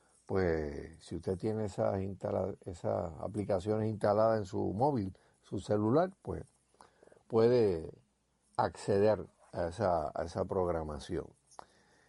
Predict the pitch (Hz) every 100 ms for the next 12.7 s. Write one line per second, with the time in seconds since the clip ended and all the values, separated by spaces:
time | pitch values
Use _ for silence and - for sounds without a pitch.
0 | _ - 117 110 107 101 95 104 101 123
1 | 139 135 135 139 139 143 123 120 143 156
2 | 143 120 107 98 - 101 104 127 160 143
3 | 104 107 113 - 107 113 117 131 110 101
4 | 95 - 101 90 90 104 104 113 101 80
5 | 76 - _ 92 87 82 82 92 98 92
6 | 87 80 73 - - _ _ _ _ _
7 | _ _ _ - 98 92 107 117 - 120
8 | 98 110 131 175 143 - 135 165 139 127
9 | 131 _ _ - _ _ _ _ - _
10 | - 104 104 95 92 113 135 165 131 139
11 | 165 143 104 110 110 117 120 113 95 98
12 | 92 - 110 107 104 104